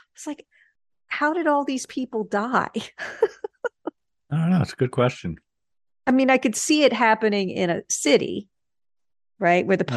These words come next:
Speaker 1: population is very high. You're gonna have
Speaker 2: Yeah,
Speaker 1: a
Speaker 2: you
Speaker 1: certain
Speaker 2: probably got
Speaker 1: percentage.
Speaker 2: twenty, twenty Jo-, twenty John Does in the morgue all of a sudden rise.
Speaker 1: Yeah,
Speaker 2: <laughs>
Speaker 1: but here,
Speaker 2: <laughs>
Speaker 1: how many dead people could there be?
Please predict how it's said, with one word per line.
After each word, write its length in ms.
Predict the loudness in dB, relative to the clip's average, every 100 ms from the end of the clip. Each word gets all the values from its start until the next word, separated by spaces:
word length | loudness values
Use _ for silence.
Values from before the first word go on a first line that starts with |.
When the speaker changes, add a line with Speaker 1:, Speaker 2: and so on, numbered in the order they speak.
| 2
Speaker 1:
population 540 | 4 4 4 4 2
is 120 | -2 2
very 260 | 2 2
high. 260 | 4 4 4
You're 160 | 2
gonna 180 | 0 0
have 100 | 2
Speaker 2:
Yeah, 60 | 4
Speaker 1:
a 40 |
Speaker 2:
you 40 | 4
Speaker 1:
certain 100 | 4
Speaker 2:
probably 180 | 4 4
got 60 | 4
Speaker 1:
percentage. 160 | 4 6
Speaker 2:
twenty, 320 | 4 4 0
twenty 360 | 0 2 4 2
Jo-, 280 | 2 0 -2 -12
twenty 300 | -2 2 2
John 300 | 2 2 4
Does 300 | 4 4 2
in 100 | 0
the 60 | -2
morgue 320 | 0 0 -2
all 100 | -4
of 60 | -4
a 60 |
sudden 300 | -2 -2 0
rise. 520 | 2 2 2 0 -4 -4 4
Speaker 1:
Yeah, 580 | 6 6 4 2 -4 -4
Speaker 2:
<laughs> 180 | -8 _
Speaker 1:
but 120 | 4 4
here, 600 | 4 6 6 6 2 0 -4 -10 -4
Speaker 2:
<laughs> 260 | -4 -4
Speaker 1:
how 180 | -2 2
many 300 | 4 4 4
dead 340 | 4 4 4 2
people 280 | 0 0
could 260 | -2 0 0
there 140 | 0
be? 540 | 0 2 2 0 -8